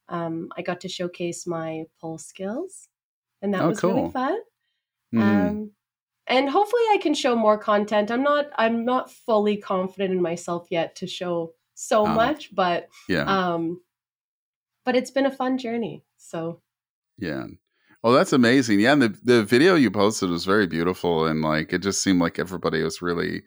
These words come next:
Speaker 2: into it and working as a group, and, uh, I just love seeing stuff like that, and it just, uh, yeah, just put a real smile on my face, and,
Speaker 1: Thank
Speaker 2: uh, you should
Speaker 1: you.
Speaker 2: be very proud of,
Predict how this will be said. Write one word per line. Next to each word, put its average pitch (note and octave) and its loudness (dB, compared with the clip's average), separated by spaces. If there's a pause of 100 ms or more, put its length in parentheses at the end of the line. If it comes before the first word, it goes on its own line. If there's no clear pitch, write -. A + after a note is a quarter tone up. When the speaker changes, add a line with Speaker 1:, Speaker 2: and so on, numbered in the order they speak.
(420)
Speaker 2:
into A#2 2
it G#2 4
and E2+ -4
working G2 0
as F2+ -2
a E2+ -8
group, G#2+ -2
and, D2+ -8 (520)
uh, D#2 -6
I G#2 0
just A2 -6
love F#2 0
seeing G2+ -4 (100)
stuff G2+ -4
like G2+ -4
that, G2+ 0
and F2+ -6
it F2 -4
just, - -8
uh, E2 2
yeah, C#3 0
just C3+ -6
put C#3+ 0
a C#3 2
real B2+ 2
smile G#2 0
on F#2+ 0
my F2 -4
face, D#2+ -6
and, D#2+ -6 (220)
Speaker 1:
Thank E4 2
Speaker 2:
uh, - 0
you C#4+ 2
should G#3+ -2
Speaker 1:
you. G2 -2
Speaker 2:
be - 0
very G2+ 2
proud F2+ 0
of, E2+ -8